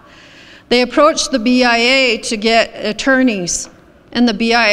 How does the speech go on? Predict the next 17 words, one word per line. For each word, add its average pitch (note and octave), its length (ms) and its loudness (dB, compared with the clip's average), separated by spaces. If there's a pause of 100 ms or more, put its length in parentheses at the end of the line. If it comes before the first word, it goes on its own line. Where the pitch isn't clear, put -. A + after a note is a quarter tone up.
A G3 40 -4
shot A#3 300 0
'em A3 160 -4
down G#3+ 340 0
several G3+ 440 -4
times. G#3 720 -6 (1040)
But C4+ 420 0 (260)
there's A3 220 -6
an A3+ 180 -4
act B3+ 400 2
that - 200 -10
comes A3 280 -6
into G#3+ 240 -10
place G#3 720 -8 (400)
which A#3 400 -4
allowed A3 580 0
us E3+ 460 -6